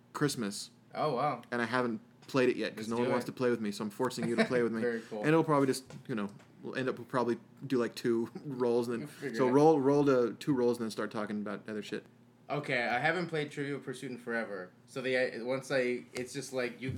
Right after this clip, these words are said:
Speaker 2: get it.
Speaker 1: idea is we get all these wedges. We have to,
Speaker 2: Collect
Speaker 1: you
Speaker 2: the
Speaker 1: answer
Speaker 2: wedges.
Speaker 1: questions along the way. You keep going as long as you answer questions correctly.
Speaker 2: Uh-huh.
Speaker 1: You can go any way you want on the board, every dice roll. So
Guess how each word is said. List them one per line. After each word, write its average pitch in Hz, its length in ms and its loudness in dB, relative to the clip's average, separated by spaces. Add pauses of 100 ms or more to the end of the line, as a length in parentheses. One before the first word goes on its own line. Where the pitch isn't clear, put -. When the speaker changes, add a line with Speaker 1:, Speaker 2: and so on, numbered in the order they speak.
Speaker 2:
get 143 120 8
it. 143 100 6
Speaker 1:
idea 151 200 6
is 139 280 4 (600)
we 127 100 -2
get 131 140 4
all 131 80 6
these 113 160 2
wedges. 113 340 2
We 110 120 2
have 117 160 2
to, 113 240 0 (480)
Speaker 2:
Collect 120 260 -8
Speaker 1:
you 139 100 6
Speaker 2:
the 147 60 4
Speaker 1:
answer 156 200 4
Speaker 2:
wedges. - 100 -4
Speaker 1:
questions 147 380 4
along 127 260 2
the 117 80 4
way. 120 180 4
You 110 160 2
keep - 260 0
going 123 360 0
as 104 120 -4
long 113 200 0
as 104 100 -4
you 107 80 -2
answer 107 240 -4
questions 113 480 -4
correctly. 107 640 -4
Speaker 2:
Uh-huh. 113 320 -6 (160)
Speaker 1:
You 117 240 0
can 127 160 -4
go 127 180 4
any 131 240 2
way 123 140 4
you 110 140 2
want 117 240 0
on 107 80 -4
the 104 60 -2
board, 101 340 0
every 110 180 -2
dice 104 340 -4
roll. 101 160 -4
So 101 340 -4